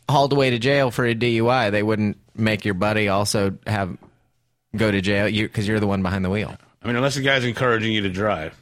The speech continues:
Speaker 1: Yeah, unless
Speaker 2: fast.
Speaker 1: yeah,
Speaker 2: So
Speaker 1: yeah.
Speaker 2: are you gonna split the ticket with me? Yeah, no, you don't have to split
Speaker 1: I'd
Speaker 2: the
Speaker 1: say it
Speaker 2: ticket.
Speaker 1: depends on how much the passenger was involved in the mission.
Speaker 2: But you know the driver's gonna try to get you to do it.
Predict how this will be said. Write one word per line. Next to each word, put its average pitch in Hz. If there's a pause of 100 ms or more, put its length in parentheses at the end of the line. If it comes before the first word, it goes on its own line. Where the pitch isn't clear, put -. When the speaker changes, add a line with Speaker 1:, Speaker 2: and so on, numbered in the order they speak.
(120)
Speaker 1:
Yeah, 131
unless 139
Speaker 2:
fast. 92
Speaker 1:
yeah, -
Speaker 2:
So 113
Speaker 1:
yeah. 131
Speaker 2:
are 117
you 117
gonna 110
split 117
the 104
ticket 123
with 127
me? 131 (540)
Yeah, 90
no, 98
you 123
don't 123
have 107
to -
split -
Speaker 1:
I'd 131
Speaker 2:
the -
Speaker 1:
say 156
it 147
Speaker 2:
ticket. 147
Speaker 1:
depends 139
on 127
how 123
much 120
the 107
passenger 107
was 98
involved 92
in 87
the 82
mission. 80 (260)
Speaker 2:
But 113
you 127
know 135
the 113
driver's 95
gonna 87
try 98
to 90
get 80
you 78
to 71
do 71
it. 67